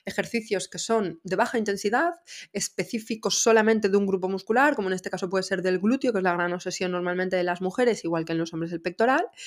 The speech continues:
y no se hacen entrenamientos con ejercicios multiarticulares, que incluyan diferentes grupos musculares, ¿no? Y esto es importante porque eso va a hacer que tu cuerpo, eh, no solo trabajes ese grupo muscular, sino que trabajes otros grupos musculares. Entonces, los ejercicios multiarticulares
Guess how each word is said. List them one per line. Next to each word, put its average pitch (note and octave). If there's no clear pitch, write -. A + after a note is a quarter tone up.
y C4+
no C4
se B3+
hacen A3
entrenamientos F#3+
con G#3
ejercicios F#3
multiarticulares, E3+
que -
incluyan G3+
diferentes G#3
grupos E3
musculares, D#3
¿no? G3+
Y -
esto G#3+
es -
importante A3
porque F3+
eso F#3+
va A3
a G#3+
hacer A3+
que G3
tu F#3
cuerpo, A#3
eh, F#3+
no G3
solo A#3
trabajes F#3
ese E3+
grupo G#3
muscular, G#3+
sino A3
que G3
trabajes -
otros A3
grupos F3+
musculares. D#3
Entonces, E3+
los E3+
ejercicios F#3
multiarticulares G#3+